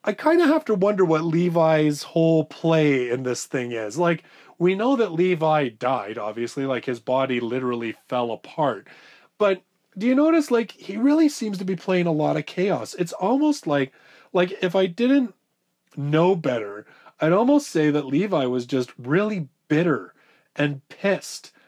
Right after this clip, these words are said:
at the fact that he had to become Glenn and that it basically spelled his doom, because he really just seems to wanna F with the system, you know? Like, the whole idea about getting Lacey pregnant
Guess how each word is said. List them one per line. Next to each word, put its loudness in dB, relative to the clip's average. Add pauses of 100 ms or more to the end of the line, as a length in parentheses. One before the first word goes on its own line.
(140)
at -2
the 0
fact -2
that -6
he 2
had 0
to -2
become -2
Glenn -2 (360)
and 0
that 2
it -4
basically -2
spelled -2
his -4
doom, -8 (440)
because 0 (280)
he -2
really 4
just -2
seems -2
to 0
wanna -2
F -2
with -4
the -16
system, -4
you -6
know? 2
Like, 2 (280)
the 2
whole 2
idea 2
about 0 (400)
getting 2
Lacey 0
pregnant -2